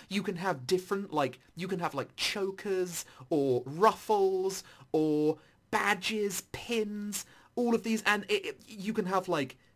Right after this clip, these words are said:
different eye colors, you can have different eye rings, you can have scars, you can have, like, s-, it, it, it is absolutely crazy. Uh, like, you can have, like, you can be really tall with big boobs, you can have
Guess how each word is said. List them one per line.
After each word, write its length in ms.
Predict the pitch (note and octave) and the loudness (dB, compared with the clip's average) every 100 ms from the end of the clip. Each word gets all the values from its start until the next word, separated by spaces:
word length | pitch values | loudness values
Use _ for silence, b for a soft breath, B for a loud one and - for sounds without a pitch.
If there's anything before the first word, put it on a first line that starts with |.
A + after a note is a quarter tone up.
| _ | _
different 400 | C#3 F#3+ F#3 F3 E3+ | 0 0 2 -2 0
eye 260 | E3 F3 D#3+ | 2 2 0
colors, 640 | D#3+ E3+ E3 D#3+ D#3 C#3 D#3 | 0 2 2 2 -2 -4 -4
you 100 | F3 | -4
can 100 | D#3+ | -2
have 200 | D#3 C3 | -2 -4
different 300 | E3 E3 - | -6 -6 0
eye 220 | D3+ D#3+ | 2 4
rings, 680 | D3+ B2+ C3 D#3+ F3 F3 D#3 | 2 0 0 -2 -2 -4 -4
you 80 | D3+ | -6
can 120 | C#3 | -6
have 140 | B2 | -4
scars, 840 | - - - - G#3+ G#3+ G#3 G3 F3 | -4 -2 -2 0 2 4 4 2 -2
you 60 | |
can 160 | C#3+ C#3 | -6 -2
have, 220 | C3+ C3 b b b b b - | 0 -2 b b b b b -4
like, 220 | D3 C#3+ - - | -4 -4 -12 -6
s-, 240 | - - - A2 - | -4 -2 -4 -8 -10
it, 240 | - G#3 - | -2 -2 4
it, 300 | G#3 G3 - | 4 4 2
it 120 | G#3 | 2
is 160 | G3+ F#3 - | 2 -2 4
absolutely 760 | A3+ B3+ - - G#3+ G#3 F3+ F3+ | 4 4 2 -2 -2 -4 -6 -10
crazy. 1080 | - - - G3 G3 G#3+ A3 G#3+ D#3+ B2+ A2 | -10 -12 -12 -12 -2 0 0 -2 0 0 2
Uh, 160 | A2 | 2
like, 180 | C3 B2 | 0 -2
you 140 | D#3 F#3 | -4 -2
can 120 | F3 | 0
have, 180 | E3 E3+ | 2 2
like, 240 | C3 B2+ b b | 2 0 b b
you 120 | F#3 | -4
can 100 | E3+ | -2
be 140 | C#3+ C3+ | -2 -2
really 480 | C3 D3+ C#3+ C3 | 4 6 6 4
tall 400 | B2 - A3 A3 | -2 -2 0 2
with 260 | F#3+ C#3 B2+ | 2 0 0
big 260 | C3+ C3 B2 A#2+ | 0 0 -2 -8
boobs, 560 | F#3 G#3 G#3 G#3 D#3 C3+ | -6 -4 -4 -4 -4 -4
you 80 | |
can 120 | B2+ | -4
have 120 | A#2+ | -6